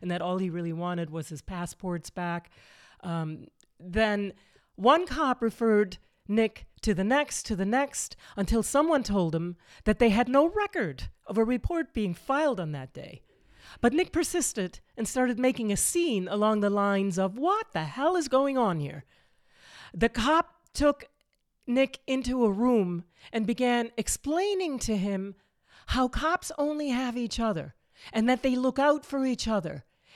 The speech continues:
and that, uh, things aren't as black and white as they seem, and that surely Nick can understand that. They also told him the Dee and Cinnamon story was concocted, that they had someone in custody,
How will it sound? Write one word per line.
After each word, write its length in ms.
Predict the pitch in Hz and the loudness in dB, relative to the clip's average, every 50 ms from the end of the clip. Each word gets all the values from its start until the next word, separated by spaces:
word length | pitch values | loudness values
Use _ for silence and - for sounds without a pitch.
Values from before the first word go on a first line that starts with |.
| - - - | -16 -4 0
and 200 | 220 220 220 190 | 0 2 4 4
that, 240 | 240 220 214 - - - _ _ _ _ _ _ _ _ | 4 4 4 2 -4 -12 _ _ _ _ _ _ _ _
uh, 100 | - 240 | -2 -2
things 440 | 226 - - - 320 339 349 330 254 - | -2 0 2 2 2 4 2 0 -2 0
aren't 280 | 247 269 277 277 233 | 2 2 2 2 2
as 220 | - 214 208 190 190 | 0 -2 -2 -2 -4
black 420 | 175 - 240 247 262 277 269 - | -4 0 4 6 6 6 4 4
and 140 | 285 254 240 | 0 0 2
white 240 | 240 247 254 247 240 | 4 4 4 4 4
as 160 | 233 202 196 | 2 2 2
they 160 | 214 214 214 | 2 2 2
seem, 500 | - - - - 240 240 208 175 151 151 - | 2 0 -2 -2 0 0 0 0 -2 -4 -4
and 100 | 202 202 | -4 -2
that 140 | 226 233 - | -2 -2 -2
surely 640 | - - - - 311 320 330 330 294 254 254 226 220 | -2 -2 -2 0 2 2 2 2 2 2 2 0 2
Nick 180 | 214 226 214 | 0 0 -2
can 140 | - 226 220 | -2 -4 -4
understand 680 | 226 208 190 202 - - - - 208 196 190 175 165 | -4 -4 -4 -4 -6 -6 -6 -6 -4 -2 -2 -2 -4
that. 300 | 151 131 135 135 - - - _ _ _ _ _ _ _ _ _ - - - - | -6 -8 -10 -14 -18 -20 -20 _ _ _ _ _ _ _ _ _ -20 -20 -10 0
They 100 | - 269 | 4 6
also 360 | 285 294 349 381 - 349 381 359 | 6 8 6 6 2 0 0 0
told 280 | - 254 277 277 240 | 0 0 0 0 0
him 120 | 254 240 214 | -2 -2 -4
the 60 | 226 | -4
Dee 320 | 180 - 269 277 277 277 | -4 -2 -2 -2 0 0
and 140 | 233 233 208 | -2 -4 -4
Cinnamon 400 | - - 294 294 294 269 220 202 | -4 -4 -4 -4 -2 -2 -4 -4
story 340 | - - - 208 202 202 196 | -6 -6 -4 -2 -2 0 0
was 160 | 180 196 - | -2 -4 -6
concocted, 760 | - - 202 190 180 156 180 156 131 - - 180 196 - - - _ _ _ _ _ - - - - | -6 -8 -8 -8 -8 -6 -6 -8 -8 -10 -10 -12 -12 -12 -14 -20 _ _ _ _ _ -20 -20 -8 -4
that 160 | - 214 208 | -2 0 2
they 160 | - 226 214 | 4 4 4
had 320 | 190 190 254 277 269 226 214 | 2 2 0 0 0 0 -2
someone 400 | - - 247 233 226 220 208 196 | -2 -2 -2 0 0 -2 -2 -2
in 100 | 196 185 | -4 -4
custody, 760 | - - 226 220 - - - 196 156 165 160 160 180 170 | -4 -6 -6 -6 -6 -6 -8 -10 -8 -8 -8 -8 -8 -12